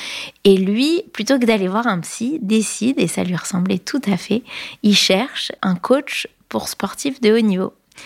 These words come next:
Et il décide de se faire coacher comme un vrai sportif qui part à la guerre, quoi. Il faut qu'il gagne la, la bataille.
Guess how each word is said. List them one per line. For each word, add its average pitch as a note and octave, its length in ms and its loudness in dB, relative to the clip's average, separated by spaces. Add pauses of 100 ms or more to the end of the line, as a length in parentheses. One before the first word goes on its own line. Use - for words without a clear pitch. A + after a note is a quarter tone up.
(260)
Et G3+ 80 4
il F#3+ 80 2
décide F#3 340 0
de G3+ 100 2
se D#3+ 140 -4
faire - 360 -2
coacher A3 360 -2
comme F#3+ 220 2
un E3+ 120 4
vrai F#3 240 2
sportif - 680 -6
qui - 160 -4
part G#3 180 4
à F3+ 60 2
la E3+ 120 2
guerre, C4 300 0
quoi. - 160 -4
Il - 340 -10
faut A3+ 240 -10
qu'il - 140 -16
gagne E3+ 240 -4
la, F2+ 280 -6
la - 120 -6
bataille. A#3+ 300 -4